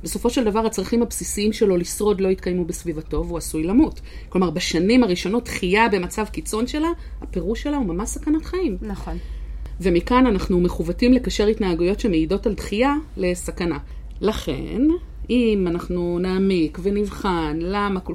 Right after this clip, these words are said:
Speaker 1: כך קשה לנו הרבה פעמים לב-, לעשות, אה, את מה שחשוב לנו, אנחנו נגלה על פי רוב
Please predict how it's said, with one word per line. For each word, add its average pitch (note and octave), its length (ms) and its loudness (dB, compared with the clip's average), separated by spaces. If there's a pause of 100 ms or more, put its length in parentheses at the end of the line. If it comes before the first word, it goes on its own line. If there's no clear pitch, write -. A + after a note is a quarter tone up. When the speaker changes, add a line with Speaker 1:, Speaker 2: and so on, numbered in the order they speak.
Speaker 1:
כך A#3 280 0
קשה A3 260 0
לנו G#3+ 180 2
הרבה F#3+ 200 0
פעמים F#3+ 380 0
לב-, F3+ 240 -2
לעשות, F#3 640 -2
אה, E3 280 0
את - 60 -6
מה G#3+ 120 -2
שחשוב D#3 500 -6
לנו, D3+ 240 -4 (480)
אנחנו G3 280 -2
נגלה G#3+ 260 2 (100)
על A#3 140 -2
פי C#4+ 140 4
רוב D#3+ 380 2